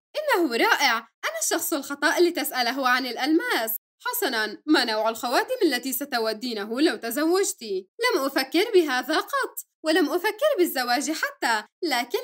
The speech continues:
لو حدث هذا، فأتمنى أن أكون بسعادة والداي، ولم يحظيا بأي شيء فاخر، لذا فلا أظن أن هذه الأشياء تهم. نظر مراد لي بتعابير غريبة،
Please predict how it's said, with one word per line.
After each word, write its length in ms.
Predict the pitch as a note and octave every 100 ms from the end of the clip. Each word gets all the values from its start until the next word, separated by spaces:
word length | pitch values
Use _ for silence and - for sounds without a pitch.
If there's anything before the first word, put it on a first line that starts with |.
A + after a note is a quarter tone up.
| G4+
لو 100 | B3
حدث 360 | - A#3 B3
هذا، 580 | C#4 C#4 A#3+ A#3+ A#3+ C#4+ - _ _ -
فأتمنى 640 | F#4 A4+ A#4+ E5 A4 C4
أن 80 | C4+
أكون 420 | B3+ C#4 B3 A#3
بسعادة 540 | C4+ D4+ D4 A#4 A#4 D#4+
والداي، 840 | A#3+ A3+ B3 D4 A4+ G#4 A#3+ A#3 _ _
ولم 280 | A#4 A#4 G4+
يحظيا 420 | F#4 F4+ E4+ F#4+ D5+ G#4
بأي 360 | C4+ C4 B3+
شيء 360 | B3 C#4+ G#3+ C#4+
فاخر، 580 | D4+ B4+ B4 D4 A3+ A3 _ _
لذا 400 | D#4+ C#4+ A#3+ A#3 D#4
فلا 600 | - _ D5+ D#5 C#4+ C4
أظن 260 | C4+ B3+
أن 240 | A#3+ A#3 B3
هذه 360 | A#3 A#3+ B3 A4
الأشياء 600 | C5+ C4 - B3+ A#3+ -
تهم. 680 | B3+ A4+ C5 C5+ C#4 A#3 A3+ _
نظر 480 | F4+ A#4 D5 D#5 A4+
مراد 340 | C4+ A#3 A3+ G3+
لي 240 | A#3+ E4
بتعابير 800 | F#4+ F4+ D4 C#4+ A#3+ B3 A3 B3
غريبة، 580 | D#4+ F#4 A#4 B3 A3